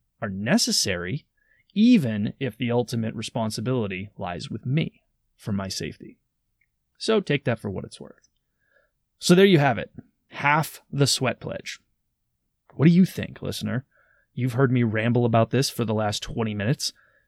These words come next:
Do you agree or, or disagree? Did your hackles raise on any of these? Did any of your spidey senses tingle at any of these words? Were they enlightening or potentially even enraging? I don't know. Let me know. I'd love to hear from you.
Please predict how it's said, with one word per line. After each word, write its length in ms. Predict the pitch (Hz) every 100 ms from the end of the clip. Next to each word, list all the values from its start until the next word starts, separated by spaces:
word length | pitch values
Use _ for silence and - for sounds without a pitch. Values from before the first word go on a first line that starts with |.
| _
Do 120 | 139
you 120 | 131 143
agree 420 | 113 113 120 139
or, 220 | 135 135 -
or 60 | 139
disagree? 560 | 190 180 147 - - _ _ _ _ _ _ _ _
Did 380 | 123 117 113 107
your 140 | 120 107
hackles 520 | 127 117 131 120 117
raise 420 | 127 127 139 135
on 240 | 135 131
any 180 | 139 143
of 120 | 143
these? 380 | 127 143 151 151
Did 180 | - 120
any 220 | 120 123
of 80 | 117
your 180 | 110 101
spidey 480 | - - 113 117 117
senses 420 | 123 117 120 -
tingle 460 | 123 123 131 139 -
at 160 | 117 117
any 160 | 123
of 60 | 123
these 180 | 123 113
words? 360 | 120 131 - _ _ _ _ _ _ _ _ -
Were 180 | 127
they 460 | 120 117 110 104 98 _ -
enlightening 640 | 107 101 104 110 113 113
or 280 | 110 101 98
potentially 400 | - 117 110 110
even 180 | 107 113
enraging? 520 | 113 107 123 113 - _ _ -
I 80 | 117
don't 100 | 170
know. 240 | 208 - _ _ _ _
Let 120 | -
me 80 | 220
know. 320 | 214 247 - -
I'd 160 | 127 131
love 200 | 139 143
to 60 | 113
hear 200 | 135 139
from 240 | 95
you. 80 | 73